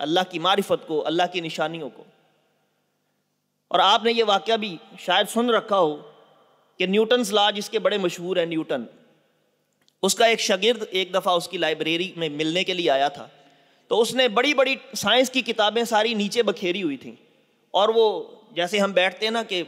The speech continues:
पाँव खड़े, घुटने खड़े करके ऐसे बैठा हुआ था और सारी किताबों का मुताला, कभी इधर उठ के जाता है, कभी इधर उठ के चला जाता है, वो खोल लेता है, मुताला कर रहा था।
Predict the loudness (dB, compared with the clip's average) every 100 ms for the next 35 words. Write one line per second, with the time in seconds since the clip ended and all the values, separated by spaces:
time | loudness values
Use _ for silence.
0 | -2 2 2 2 -2 0 -2 0 0 0
1 | 2 0 -2 -4 -2 0 0 -2 -2 -2
2 | -2 -2 -2 0 -2 -2 0 0 0 -2
3 | -6 -4 -2 -2 -2 -6 -8 -12 -6 -4
4 | -2 -4 -4 -2 -2 -2 -6 -8 -12 -8
5 | -2 -2 -2 -4 -2 -2 -2 -6 -8 -4
6 | -4 -2 -4 -2 -6 -10 -14 _ _ _
7 | -4 -2 0 -2 -6 -14 -20 _